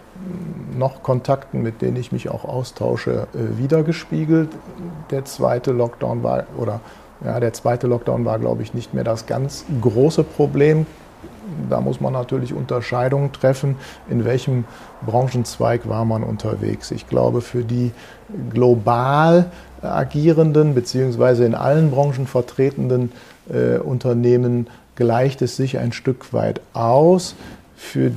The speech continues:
die Unternehmen in der Zeitarbeit, die im Veranstaltungs- und im Gastgewerbe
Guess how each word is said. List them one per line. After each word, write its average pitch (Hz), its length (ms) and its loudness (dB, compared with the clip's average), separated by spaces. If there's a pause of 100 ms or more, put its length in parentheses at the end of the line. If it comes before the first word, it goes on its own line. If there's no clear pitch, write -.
(160)
die 147 280 0
Unternehmen 139 1000 0
in 127 140 0
der 123 160 2
Zeitarbeit, 123 760 0
die 123 140 -2
im 123 120 0
Veranstaltungs- 123 1300 -2
und 123 340 -8
im 120 220 -6
Gastgewerbe 131 1040 2